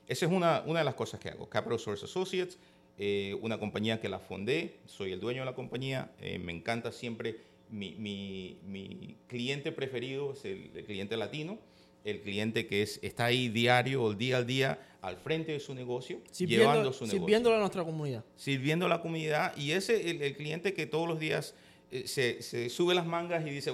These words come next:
Speaker 1: "Vamos a trabajar". Eh, tengo un cliente que es en, que, que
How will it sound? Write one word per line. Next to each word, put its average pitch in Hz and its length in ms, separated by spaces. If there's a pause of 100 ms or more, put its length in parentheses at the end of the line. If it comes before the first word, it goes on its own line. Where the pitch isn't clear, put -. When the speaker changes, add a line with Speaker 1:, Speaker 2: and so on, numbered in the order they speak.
(160)
Speaker 1:
"Vamos 139 220
a 131 40
trabajar". 95 300 (460)
Eh, 101 180
tengo 165 220
un 170 100
cliente 151 360
que 131 100
es 123 160
en, 117 220
que, 107 340
que 98 160